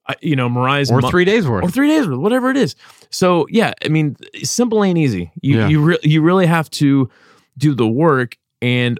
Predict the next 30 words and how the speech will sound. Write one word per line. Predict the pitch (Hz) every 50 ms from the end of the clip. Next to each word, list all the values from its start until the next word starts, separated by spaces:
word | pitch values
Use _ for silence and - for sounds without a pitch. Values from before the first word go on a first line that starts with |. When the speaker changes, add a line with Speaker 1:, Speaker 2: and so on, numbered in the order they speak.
| -
Speaker 1:
but | 117 - 131
once | 131 185 208 -
you | 156
set | 135 - - 170
up | 160 156 -
those | 127 120 117 107
boundaries, | 101 95 127 131 170 196 190 147 107 87 90 101 139 202 202 - -
Speaker 2:
Mm-hmm. | - 107 101 95 101 98 95 107 113 - -
Speaker 1:
then | 123 127 123 120 117
that | 113 139 143 170 180 165 -
is | 135 135 117
where, | 120 113 123 120 117 117 117 117 113 113 113 110 - _ _ _ _ _ _ _ _ _ _ -
yes, | - 156 131 113 -
you | 143 131
can | - 135
experience | 127 104 - - - 143 139 135 135 135 131 - - - - -
th-, | - - -
the | 127 113
joy | 110 107 95 127 123 123 120 117
of | 110 110 107
missing | 117 117 117 113 - 120 110 98 101
out | 117 135 123 - - - -
because | - 117 110 - 123 113 110 107 98 - _ _ _ _ _ _ _ _ -
you | - 120 107
have | 120 120 120 117 104
the | 113 110
appropriate | 107 104 - - - 117 110 - 117 107
amount | 104 101 98 95 90
of | 90 87
things. | - - - 127 123 120 117 117 113 110 107 -